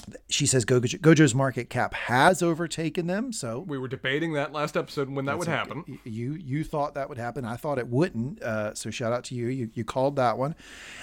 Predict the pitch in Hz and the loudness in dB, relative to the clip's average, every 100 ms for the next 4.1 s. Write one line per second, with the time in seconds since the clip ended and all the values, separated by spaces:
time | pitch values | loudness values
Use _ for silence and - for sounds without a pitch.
0 | - 135 127 120 131 165 233 226 226 - | -6 2 2 4 2 4 4 2 0 0
1 | 214 - 175 185 185 101 95 127 117 117 | 0 0 0 0 0 -2 -2 -2 -2 2
2 | 175 220 190 - 143 127 127 123 120 - | 4 4 2 2 0 2 0 0 -4 -2
3 | 127 120 - 139 143 143 139 127 127 123 | 0 0 -2 -2 -2 0 0 -2 -4 -4
4 | 117 | -6